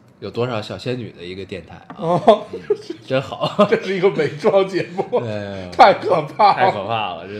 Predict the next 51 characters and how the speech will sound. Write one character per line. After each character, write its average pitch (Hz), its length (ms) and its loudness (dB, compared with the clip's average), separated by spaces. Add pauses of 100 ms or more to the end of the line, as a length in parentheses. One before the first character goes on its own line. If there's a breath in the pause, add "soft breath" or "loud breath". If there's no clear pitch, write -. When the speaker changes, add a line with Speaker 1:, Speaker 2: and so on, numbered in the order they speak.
Speaker 1:
的， 98 60 -16 (100)
我 113 80 -4
Speaker 2:
就 175 120 4
Speaker 1:
看 170 180 4
傻 - 480 -4
了。 120 120 0
Speaker 2:
两 143 220 6
个 135 80 0
大 175 200 2
猪 185 160 0
蹄 131 180 -6
子 127 420 2 (200)
上 170 260 6
上 170 180 2
期 196 200 -4
聊 165 180 6
了 175 100 4
四 180 200 0
十 160 80 0
分 180 120 0
钟 196 160 2
游 170 200 4
戏， - 240 0 (360)
Speaker 1:
嗯。 - 440 4 (180)
Speaker 2:
<laughs> - 280 -8
然 185 180 8
后 - 40 -2
下 208 220 4
边， 165 180 6 (200)
Speaker 1:
下 233 180 12
边 - 180 8
的 175 100 4
听 220 260 4
众 214 100 12
Speaker 2:
下 160 160 6
边 175 180 6
的 - 20 0
听 - 0 -
众 - 0 -
Speaker 1:
聊， - 0 -
聊 180 280 8
化 190 180 8
妆 226 140 4
品。 - 140 4
Speaker 2:
对， 453 880 6
完 262 240 10
全 262 260 10
没 285 80 4
有 254 120 12
关 277 280 8
系。 285 220 0